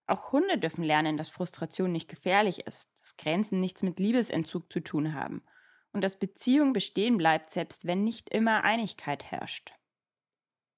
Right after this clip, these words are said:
Viele haben nie gelernt, mit Gefühlen offen umzugehen. Vielleicht hast du als Kind gehört, „Reiß dich zusammen, sei nicht so empfindlich, stell dich nicht so an.“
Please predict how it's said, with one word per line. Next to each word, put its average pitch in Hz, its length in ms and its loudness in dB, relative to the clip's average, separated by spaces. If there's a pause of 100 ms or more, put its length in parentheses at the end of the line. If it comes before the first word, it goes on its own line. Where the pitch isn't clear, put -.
(840)
Viele 190 340 4 (380)
haben 196 260 6
nie 208 140 2
gelernt, 208 400 4
mit 196 180 -2
Gefühlen 208 400 2
offen - 280 -2
umzugehen. 202 540 -2
Vielleicht - 440 -2 (560)
hast - 220 -4
du - 80 0
als - 180 -6
Kind 185 240 0
gehört, 160 340 4
„Reiß 147 220 2
dich - 180 -8
zusammen, 175 500 4
sei 160 140 4
nicht 160 180 -2
so - 80 -2
empfindlich, 220 680 2
stell 175 220 2
dich 175 160 -2
nicht 170 160 -4
so - 160 -4
an.“ 151 280 0